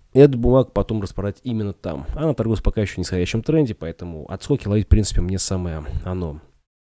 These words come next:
Потому что торгую по алгоритмической стратегии, которую неоднократно я презентовывал на основу биржевой торговли, и, соответственно, она себя полностью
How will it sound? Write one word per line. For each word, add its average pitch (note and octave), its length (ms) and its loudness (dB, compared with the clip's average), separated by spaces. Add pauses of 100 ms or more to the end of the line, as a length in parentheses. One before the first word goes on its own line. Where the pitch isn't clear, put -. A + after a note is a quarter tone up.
(460)
Потому G#2+ 280 -2
что - 100 -10
торгую G2+ 260 -2
по F#2+ 120 -6
алгоритмической G2+ 480 -8
стратегии, F#2 300 -12
которую G2 280 -12
неоднократно F#2+ 420 -10
я E2+ 40 -8
презентовывал G2 760 -4 (400)
на F2 400 -2
основу E2+ 400 -6
биржевой F2+ 360 -2
торговли, G#2 520 0
и, D#2+ 120 -8
соответственно, D#2+ 880 -8 (560)
она B2 220 4
себя A2 300 0
полностью C#3 760 2